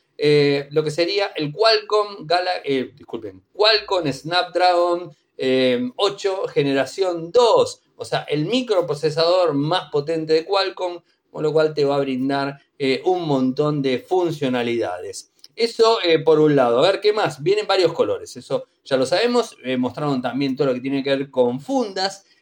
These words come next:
Eh, zoom tiene digital, no tiene zoom, eh, digamos, este, óptico, sino,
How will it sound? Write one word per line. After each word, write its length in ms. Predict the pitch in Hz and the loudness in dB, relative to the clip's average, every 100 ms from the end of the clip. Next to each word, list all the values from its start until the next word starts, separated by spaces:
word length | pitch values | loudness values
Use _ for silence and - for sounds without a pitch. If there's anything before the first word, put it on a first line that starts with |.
| _ | _
Eh, 240 | 147 139 | 0 0
zoom 380 | 131 - 233 233 | 0 2 2 0
tiene 320 | 214 202 190 | -2 -2 -2
digital, 640 | 170 160 160 170 240 214 160 | -6 -6 -6 2 2 2 0
no 140 | 147 | -4
tiene 200 | 151 147 | -2 -4
zoom, 460 | 143 170 160 147 139 | -4 -4 -4 -4 -4
eh, 200 | 123 117 | -4 -4
digamos, 340 | 123 123 - | -4 -6 -10
este, 160 | 117 - | -14 -10
óptico, 360 | 190 - - 165 | -10 -6 -4 -4
sino, 460 | 120 127 151 151 | -2 -2 -2 -6